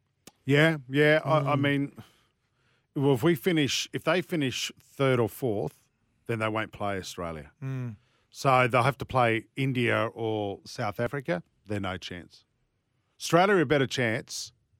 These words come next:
Speaker 1: Australia much better chance, of making the final in the New Zealand. Ac-, well, actually, at the moment, with,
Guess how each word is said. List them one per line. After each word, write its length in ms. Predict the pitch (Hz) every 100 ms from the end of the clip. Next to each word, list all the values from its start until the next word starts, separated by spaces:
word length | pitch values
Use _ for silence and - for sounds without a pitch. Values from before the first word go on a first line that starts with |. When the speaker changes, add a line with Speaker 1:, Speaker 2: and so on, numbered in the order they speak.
| _ _ _ _ _ _ _
Speaker 1:
Australia 460 | - 147 139 127
much 400 | 110 127 143 -
better 180 | 127 104
chance, 640 | - 104 95 - - - _ _ -
of 220 | 107 95
making 300 | 113 101 104
the 60 | 90
final 360 | - 104 104
in 60 | 101
the 80 | 98
New 140 | 104
Zealand. 200 | 107 135 - -
Ac-, 140 | - -
well, 320 | 170 151 139 - - _ -
actually, 300 | 135 - 113
at 100 | -
the 60 |
moment, 400 | 95 127 117 98
with, 300 | 95 101 -